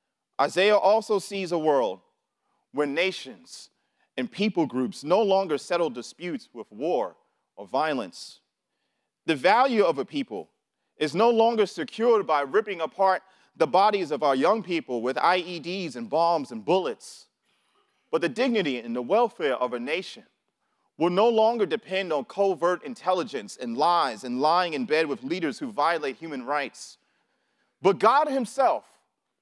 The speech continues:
will arbitrate justice, always bring about, bringing about what is fair, always bringing about what is right for all people. Now,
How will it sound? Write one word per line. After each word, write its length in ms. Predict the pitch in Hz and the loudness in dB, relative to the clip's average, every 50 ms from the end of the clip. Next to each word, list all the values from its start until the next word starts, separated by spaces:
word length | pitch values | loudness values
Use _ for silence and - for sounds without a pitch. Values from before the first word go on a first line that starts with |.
| _ _ | _ _
will 180 | 151 196 208 - | 0 2 2 4
arbitrate 640 | - 214 247 262 233 240 - - 202 185 165 131 - | 4 4 4 4 2 0 -4 -2 -2 -4 -4 -2 0
justice, 560 | - 233 254 - - - 131 110 - - - _ _ _ _ - | 2 2 2 0 -4 -10 -12 -12 -12 -16 -20 _ _ _ _ 2
always 400 | 277 240 262 269 294 302 247 185 | 4 4 6 4 4 2 0 0
bring 240 | 165 220 233 226 220 | 2 2 2 2 0
about, 380 | 202 165 165 160 147 - - | -2 0 0 0 0 0 -2
bringing 260 | 180 190 190 185 175 | -4 -4 -2 -2 -2
about 320 | 175 131 156 151 151 - 143 | 0 2 4 4 4 2 0
what 100 | 147 131 | -4 -4
is 140 | 123 - - | -6 -6 -10
fair, 380 | - - 147 135 110 85 - - _ _ _ _ _ _ _ _ _ _ - | -4 -2 0 0 0 -2 -4 -10 _ _ _ _ _ _ _ _ _ _ 2
always 340 | 180 240 262 277 285 233 185 | 4 4 4 2 0 -2 -2
bringing 340 | 139 196 220 220 214 202 | -2 0 0 0 0 -2
about 340 | 185 165 147 156 143 143 - - | -2 0 2 2 2 2 0 -2
what 120 | 131 151 151 | -4 -4 -4
is 140 | 147 113 113 | -4 -6 -6
right 300 | 113 139 170 165 117 - _ _ _ _ | -2 0 0 0 -2 -4 _ _ _ _
for 180 | _ - 175 151 | _ -2 -2 0
all 280 | 139 160 175 185 185 | 2 2 2 2 0
people. 480 | - 147 147 139 - - 107 90 76 - _ _ _ _ _ _ _ _ _ _ _ _ _ _ _ _ _ _ _ _ _ | 0 -4 -6 -6 -6 -6 -10 -10 -10 -12 _ _ _ _ _ _ _ _ _ _ _ _ _ _ _ _ _ _ _ _ _
Now, 160 | 165 196 208 | 2 2 2